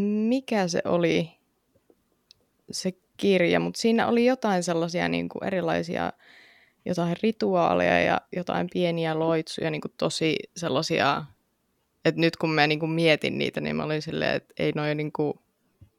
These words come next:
noi ei oikeesti ollut mitään. <laughs> Et ne oli niinku enemmän sellaista niinku jännittävää tarinointia, kun että niissä olisi oikeesti ollut mitään sellaisia niinku, äm,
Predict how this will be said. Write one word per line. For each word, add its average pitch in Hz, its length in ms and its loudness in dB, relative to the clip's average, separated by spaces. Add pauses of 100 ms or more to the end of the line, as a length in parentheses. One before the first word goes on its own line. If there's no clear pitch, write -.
noi 160 200 2
ei 156 140 2
oikeesti 160 520 0
ollut 165 300 4
mitään. 208 560 8 (300)
<laughs> - 280 6
Et 220 180 6
ne 196 120 6
oli 180 180 6
niinku 175 360 0 (560)
enemmän 160 440 4
sellaista 165 400 -4
niinku 160 340 -6 (460)
jännittävää 160 640 2
tarinointia, 151 960 0 (300)
kun 151 200 -8
että - 240 -6
niissä 160 320 -4
olisi - 200 -4
oikeesti - 520 -2
ollut - 260 -2
mitään 185 320 -2
sellaisia 185 420 -2
niinku, 185 280 -2
äm, 175 1080 -2